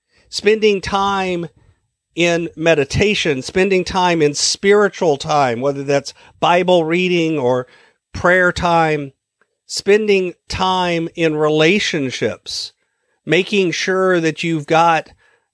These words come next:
time and energy in all of those places, and then go beyond that. Make sure that you're actually focused on where you are when you're there.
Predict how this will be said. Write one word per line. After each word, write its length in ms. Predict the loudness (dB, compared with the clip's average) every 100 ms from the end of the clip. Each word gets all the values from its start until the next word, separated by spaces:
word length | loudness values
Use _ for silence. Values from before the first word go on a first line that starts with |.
| -6
time 540 | 0 2 2 0 -2
and 300 | -4 -4 -4
energy 580 | -4 -2 -2 -4 -4 -4
in 260 | -4 -6 -6 -4
all 480 | 2 4 4 2
of 120 | 0 -4
those 260 | -6 -6
places, 680 | -4 -4 -4 -4 -6 -6 -10 _ _ _ -4
and 160 | -2
then 140 | 0 0
go 180 | 0 2
beyond 560 | 0 0 2 2 0
that. 260 | -2 -2 -2
Make 200 | -6 -6
sure 240 | -6 -4
that 200 | -4 -8
you're 200 | -10 -10 _
actually 580 | -4 -4 -6 -6 -4 -4
focused 800 | -8 _ 2 2 2 -2 -2 -8
on 360 | -2 -2 -2 -2
where 340 | -2 0 -2
you 460 | -4 -8 -4 -4 -6 _
are 640 | 2 4 4 2 0 -4 _ _ _ _ _ _ -10
when 400 | 0 2 2 0
you're 420 | 2 2 0 -4
there. 800 | -16 -4 0 0 -2 -6 -12 -20